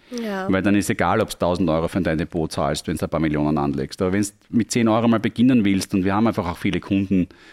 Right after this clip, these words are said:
Speaker 2: die das einmal machen wollen, weil sie noch nie angelegt haben und das auch einmal spüren wollen, und ich find das total richtig, dann verträgst du keine Gebühren von fünf Euro, keine fixen. Das geht sich dann schon nicht mehr aus.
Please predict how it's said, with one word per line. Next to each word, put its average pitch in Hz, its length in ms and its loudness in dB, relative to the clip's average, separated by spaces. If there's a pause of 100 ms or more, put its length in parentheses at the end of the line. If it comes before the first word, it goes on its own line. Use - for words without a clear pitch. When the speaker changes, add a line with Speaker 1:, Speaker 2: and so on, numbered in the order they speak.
(120)
Speaker 2:
die 107 80 -2
das 98 160 -2
einmal 95 140 0
machen 82 340 -2
wollen, 90 400 2
weil 87 180 0
sie 95 140 -2
noch 92 160 2
nie 101 220 2
angelegt 107 440 0
haben 90 200 2
und 92 100 0
das 98 140 -2
auch 95 80 2
einmal 95 160 2
spüren 135 400 2
wollen, 87 180 2
und 87 120 0
ich 85 60 -4
find - 160 -2
das - 60 -6
total 92 300 -2
richtig, 113 440 -2 (840)
dann 101 160 0
verträgst - 400 -2
du 113 60 0
keine 104 180 2
Gebühren 107 320 0
von 101 200 0
fünf 196 200 2
Euro, 67 300 0 (280)
keine 95 140 -2
fixen. - 380 -6 (260)
Das - 160 -8
geht 95 140 -2
sich 95 100 -6
dann 87 140 -2
schon 92 100 -2
nicht - 200 -2
mehr 78 120 -2
aus. 50 320 -8